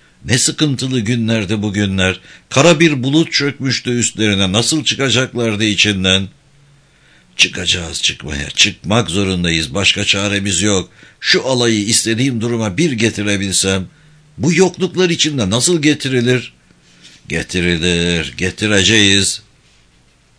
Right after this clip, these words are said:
Tümen komutanının yüzünü düşündü. "Getireceğiz." diye bağırmıştı. "Yoktan var edeceğiz. Buna mecburuz." Gözleri yuvalarından fırlayacaktı sanki.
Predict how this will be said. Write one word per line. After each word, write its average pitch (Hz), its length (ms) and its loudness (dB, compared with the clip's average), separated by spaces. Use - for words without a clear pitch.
Tümen 180 340 4
komutanının 160 680 2
yüzünü 110 500 0
düşündü. 76 480 -2
"Getireceğiz." 101 880 0
diye 82 220 0
bağırmıştı. 76 580 -2
"Yoktan 113 600 0
var 120 200 4
edeceğiz. 87 640 0
Buna 117 220 0
mecburuz." 104 840 2
Gözleri 113 400 -2
yuvalarından 156 640 0
fırlayacaktı 120 800 0
sanki. 87 540 0